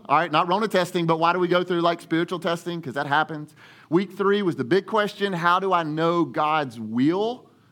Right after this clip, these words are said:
All right, some of you like, "How do I know God's will if I'm supposed to marry this person right here?" All right, listen, we answered that in week three. And then last week was,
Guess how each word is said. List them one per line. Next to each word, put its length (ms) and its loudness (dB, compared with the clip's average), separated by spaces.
All 80 -4
right, 120 -2
some 220 -4
of 100 -2
you 160 -4
like, 220 0
"How 140 2
do 80 0
I 80 2
know 160 0
God's 260 0
will 180 0
if 80 -6
I'm 120 -4
supposed 220 -6
to 40 -6
marry 240 0
this 140 -4
person 280 -2
right 180 0
here?" 280 2
All 100 2
right, 240 2
listen, 320 -2
we 160 2
answered 240 -4
that 260 2
in 160 -2
week 200 0
three. 380 -2
And 140 -4
then 80 -4
last 380 -2
week 200 0
was, 300 -2